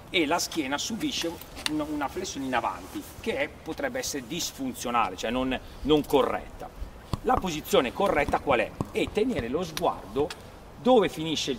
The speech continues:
guardando quell'albero, dove finisce il tronco e dove iniziano i rami.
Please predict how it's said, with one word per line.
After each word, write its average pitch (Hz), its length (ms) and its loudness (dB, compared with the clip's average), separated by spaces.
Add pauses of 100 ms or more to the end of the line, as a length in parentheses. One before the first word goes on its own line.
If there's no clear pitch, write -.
(160)
guardando 139 460 0
quell'albero, 127 480 2
dove 196 260 2
finisce 160 440 -4
il 196 100 -2
tronco 170 500 2
e 226 120 -2
dove 208 200 4
iniziano 151 400 2
i 131 60 4
rami. 95 340 2